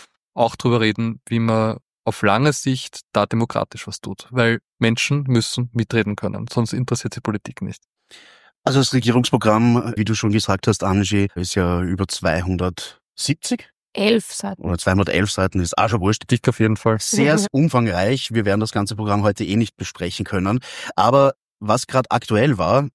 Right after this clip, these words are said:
Speaker 2: gerade hat der erste Ministerrat stattgefunden. Könnt ihr uns da Einblicke geben? Wie war die Stimmung vor Ort und was wurde dort beschlossen?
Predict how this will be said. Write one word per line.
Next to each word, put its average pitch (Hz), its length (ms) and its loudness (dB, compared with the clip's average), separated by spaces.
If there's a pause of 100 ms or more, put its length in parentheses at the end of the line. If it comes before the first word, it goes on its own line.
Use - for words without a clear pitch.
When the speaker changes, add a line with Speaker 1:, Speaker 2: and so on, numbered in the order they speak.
(240)
Speaker 2:
gerade 107 360 2
hat 113 160 -2
der 113 140 2
erste 104 320 -2
Ministerrat 101 840 -2
stattgefunden. - 840 -6 (720)
Könnt 107 260 2
ihr 127 100 6
uns 123 240 4
da 110 480 2 (120)
Einblicke 92 500 -2
geben? 82 280 -4
Wie 101 120 0
war 104 160 4
die 113 80 0
Stimmung 185 400 4
vor 143 140 2
Ort 139 260 4
und 127 280 0
was 92 280 0
wurde 107 400 2 (220)
dort - 480 0
beschlossen? 90 560 -2